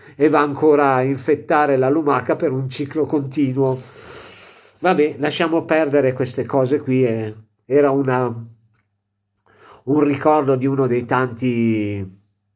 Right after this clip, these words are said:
documentari che ho visto, sempre Discovery, eccetera, eccetera.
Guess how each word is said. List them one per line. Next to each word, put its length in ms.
documentari 800
che 140
ho 60
visto, 640
sempre 360
Discovery, 720
eccetera, 400
eccetera. 420